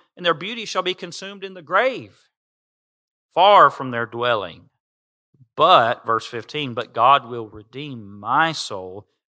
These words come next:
from the power of the grave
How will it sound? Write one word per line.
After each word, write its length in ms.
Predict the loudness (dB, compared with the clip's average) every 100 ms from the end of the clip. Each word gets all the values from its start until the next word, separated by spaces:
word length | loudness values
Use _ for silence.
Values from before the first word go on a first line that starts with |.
| _ -10
from 180 | -10
the 100 | -10
power 640 | -16 -12 -6 -6 -6 -14 _
of 360 | -10 -10 -10 _
the 80 | -20
grave 600 | _ -14 -12 -14 -20